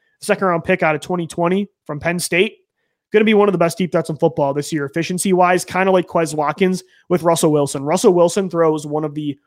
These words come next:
best deep balls I have ever seen. So he's gonna utilize all four of those receivers. They are really deep on offense. Melvin Gordon is an R B two as well, is a really good situation to be in. So Denver's right there with Philly.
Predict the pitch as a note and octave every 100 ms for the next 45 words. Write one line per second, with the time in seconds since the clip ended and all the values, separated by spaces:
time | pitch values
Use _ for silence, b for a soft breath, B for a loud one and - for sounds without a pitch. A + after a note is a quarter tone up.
0 | _ _ _ F#3+ E3+ - F#3 D3+ C#3 C#3
1 | C#3 D#3 C#3 C#3 - D3+ C3+ - C3 -
2 | _ _ _ - E3+ G#3+ A3 G3+ G3 F#3
3 | E3 D#3+ - F3 F#3 F3+ E3 D#3+ D#3 D3
4 | C#3+ C3+ E3 D3 C#3 C3 - _ _ F3
5 | F3+ E3+ D3+ D3+ E3 F3+ F3+ F#3 E3 D#3+
6 | - C#3+ C#3 C3+ C#3 D3 C#3+ - G#3 A3+
7 | E3+ E3 F#3+ F#3+ D#3 D#3 D#3+ D#3+ D#3 -
8 | F3 D#3+ C#3 - _ E3 D3 D#3+ D3+ D3
9 | D3+ D3 E3 F#3 F3 D#3+ D#3 E3 D#3 D3
10 | - C#3+ C#3 C3+ B2+ - D3+ - b b
11 | F#3+ A#3 B3+ A#3+ G#3+ G#3 G3+ G3+ G3 G3
12 | F#3+ F#3 F3+